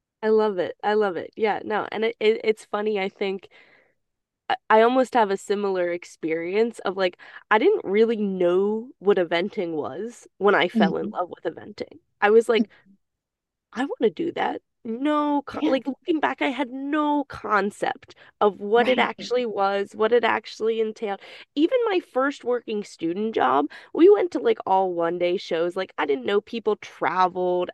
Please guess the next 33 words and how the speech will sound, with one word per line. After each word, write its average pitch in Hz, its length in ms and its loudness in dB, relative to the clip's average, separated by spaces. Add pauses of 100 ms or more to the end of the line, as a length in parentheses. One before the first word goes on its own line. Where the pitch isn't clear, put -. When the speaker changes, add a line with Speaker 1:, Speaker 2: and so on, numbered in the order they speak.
(120)
Speaker 1:
hours 180 720 -2
to 202 100 -4
go 185 160 0
to 180 100 -2
big 175 400 -2
F 202 180 -6
E 185 140 -6
I 175 240 -4
competitions 175 840 -4
and 180 140 -8
stuff 180 260 -2
like 175 280 0
that. 180 360 -2
I - 80 0
was 453 140 2
just 381 180 -4
like, - 220 -2 (340)
"Yeah, 349 280 -4 (200)
eventing. 370 640 0 (140)
It's - 220 4
cool. 359 320 6
Speaker 2:
For 427 120 6
two - 120 4
Speaker 1:
We're 466 100 10
gonna 466 240 6
Speaker 2:
minutes. - 220 -16 (340)
Speaker 1:
<laughs> 403 100 2
we're 539 680 4
gonna 330 200 4
run 440 200 6
and 466 160 6
jump 494 260 4
things." 294 500 0